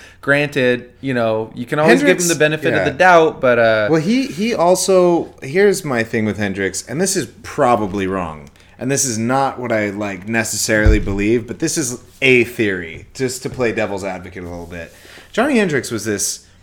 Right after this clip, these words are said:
Speaker 2: incredibly hardworking, incredibly driven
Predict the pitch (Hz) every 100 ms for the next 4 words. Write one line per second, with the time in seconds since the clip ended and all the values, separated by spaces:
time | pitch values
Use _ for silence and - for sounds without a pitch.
0 | _ _ _ _ _ - 143 120 - 160
1 | 143 117 117 104 110 104 98 101 95 104
2 | 95 92 120 110 101 107 92 - 104 95
3 | 98 95 95 90